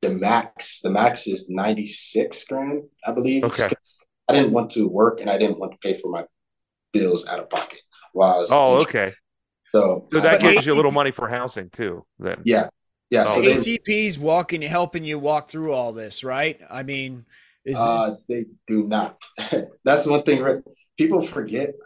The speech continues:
Speaker 1: uh, the A T P is still Part sixty-one. So they let you do a whole bunch of stuff on your own still. Like,
Speaker 3: Gotcha.
Speaker 1: they don't, but their website is
Speaker 3: But they
Speaker 1: it
Speaker 3: are
Speaker 1: gives
Speaker 3: in
Speaker 1: you
Speaker 3: cahoots. They are in cahoots with these people. So they're
Speaker 1: Yeah.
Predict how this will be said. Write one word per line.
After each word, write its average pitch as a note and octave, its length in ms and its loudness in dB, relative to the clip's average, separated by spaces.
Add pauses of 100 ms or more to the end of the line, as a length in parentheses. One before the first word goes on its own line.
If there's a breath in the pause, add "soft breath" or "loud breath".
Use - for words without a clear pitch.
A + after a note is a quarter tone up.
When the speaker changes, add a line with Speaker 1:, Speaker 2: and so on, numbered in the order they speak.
Speaker 1:
uh, G#2+ 300 -4 (580)
the A#2 80 -4
A C3 120 2
T C#3 120 -6
P C3+ 220 2
is - 120 -2
still A#2 180 -2
Part - 160 -2
sixty-one. F2+ 500 -10 (100)
So - 180 -8
they D3 520 2 (380)
let B2+ 280 0
you B2 80 -10
do A2+ 180 -2
a - 20 -8
whole A#2 200 -4
bunch A2 160 -2
of - 60 -8
stuff - 300 -4 (440)
on G#2 200 -2
your F#2+ 220 -4
own E2 300 -6
still. - 260 -6
Like, C3+ 220 -2
Speaker 3:
Gotcha. - 80 -8
Speaker 1:
they A3 60 0
don't, C3 200 0 (540)
but - 180 2
their A2+ 140 2
website A#2 580 -2
is - 420 -10 (160)
Speaker 3:
But F3+ 140 -4
they A3+ 160 4
Speaker 1:
it A#3 40 4
Speaker 3:
are A3+ 100 6
Speaker 1:
gives A#3+ 140 8
Speaker 3:
in - 40 4
Speaker 1:
you - 60 -2
Speaker 3:
cahoots. G3+ 640 4
They E3+ 180 0
are A3+ 220 2
in G#3 80 -6
cahoots F#3+ 500 -2
with D3+ 140 -14
these C#3 220 -10
people. C#3 420 -4
So D3+ 200 -2
they're D#3 240 4
Speaker 1:
Yeah. C#3+ 180 6